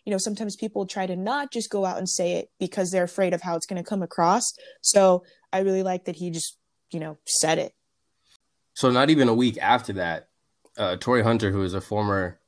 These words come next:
Speaker 2: Major League outfielder, discussed, you know, the things that he had heard in Boston. You know, he came out with a statement saying that he had been called the N-word in Boston a hundred times, um, and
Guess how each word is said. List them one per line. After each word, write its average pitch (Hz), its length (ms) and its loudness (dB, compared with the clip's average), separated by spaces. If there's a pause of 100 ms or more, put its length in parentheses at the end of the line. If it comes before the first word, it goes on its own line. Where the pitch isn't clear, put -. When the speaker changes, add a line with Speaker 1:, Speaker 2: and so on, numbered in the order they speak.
(180)
Speaker 2:
Major 107 280 2
League 92 180 -4
outfielder, 90 680 -4 (220)
discussed, 98 800 -2 (500)
you 110 120 -2
know, 104 100 0
the 95 100 -4
things 107 260 -2
that 92 120 -4
he 101 140 -4
had 92 160 -4
heard 95 400 -4 (600)
in 101 180 -6
Boston. 92 480 -4 (180)
You 95 100 -8
know, 90 160 -4
he 90 240 -6 (540)
came 110 160 0
out 101 140 0
with 95 120 -4
a 95 60 -6
statement 92 420 -6
saying 92 360 -4
that 87 260 -4
he 107 240 -2
had 95 180 -2
been 92 320 -6
called 101 280 -4
the 92 100 -6
N-word 101 260 -4
in 90 120 -8
Boston 87 680 -6 (120)
a 92 100 -2
hundred 101 320 -2
times, - 380 -12 (580)
um, 85 520 -2 (260)
and 92 680 -4